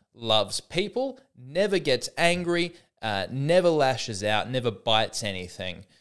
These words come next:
um, eats as little as possible, uh, and I think that should just about do it. Okay, um, so we can do that, uh, but your dog is going to be mentally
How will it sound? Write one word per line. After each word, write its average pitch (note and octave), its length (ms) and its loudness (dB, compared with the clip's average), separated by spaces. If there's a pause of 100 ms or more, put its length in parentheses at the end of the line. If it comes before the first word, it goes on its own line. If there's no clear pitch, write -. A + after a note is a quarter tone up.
(240)
um, F2+ 320 -4 (340)
eats A3+ 500 -4 (120)
as C3+ 200 -4
little G3 460 2
as D3+ 100 -2
possible, A2+ 680 -2 (1400)
uh, B2+ 380 0
and D3+ 120 -4
I E3+ 200 -4
think C#4 180 -6
that A3+ 140 2
should C3 120 -10
just A2+ 220 -4
about G2 220 -2
do G#2+ 120 -2
it. - 80 -2
Okay, A2 400 -2 (360)
um, G2+ 400 -6 (1120)
so B2+ 460 2
we C#3+ 100 0
can C#3 160 -4
do E3 240 0
that, G2+ 360 -4 (320)
uh, G2+ 340 -2
but A#2+ 160 -6
your B2 160 -4
dog B2 320 -2
is C3+ 160 -6
going A#2 200 -4
to A2+ 60 -8
be G#2 140 -6
mentally G#2 800 -6